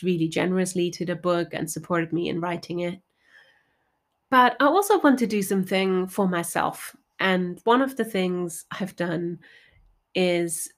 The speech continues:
to make myself a, a phone backdrop,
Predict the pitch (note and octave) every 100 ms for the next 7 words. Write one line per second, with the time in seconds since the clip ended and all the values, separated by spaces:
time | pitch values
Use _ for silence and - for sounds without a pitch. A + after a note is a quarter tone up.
0 | - - F3 D#3+ D#3+ F3 G3 _ _ _
1 | _ _ F#3+ F#3 F#3 F#3 A3 A3 F#3 F3+
2 | F3 - - E3+ E3+ D#3+ D#3+ G3 - G3
3 | A#3+ B3+ G3+ - - F3 F3+ -